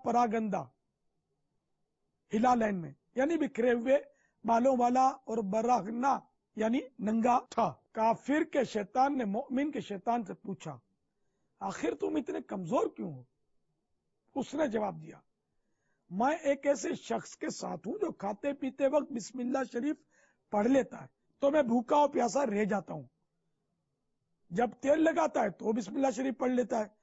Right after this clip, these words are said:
तो मेरे बाल परागंदा हिलालैन में है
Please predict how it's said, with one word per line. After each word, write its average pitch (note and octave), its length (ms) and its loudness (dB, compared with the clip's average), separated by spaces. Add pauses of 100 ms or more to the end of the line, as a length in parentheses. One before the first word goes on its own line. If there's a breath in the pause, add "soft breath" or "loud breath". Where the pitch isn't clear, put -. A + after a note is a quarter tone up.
(400 soft breath)
तो C4 120 4
मेरे C4+ 260 6
बाल B3+ 300 4
परागंदा B3+ 640 2 (580)
हिलालैन A#3 640 0
में A#3+ 100 0
है A#3 140 0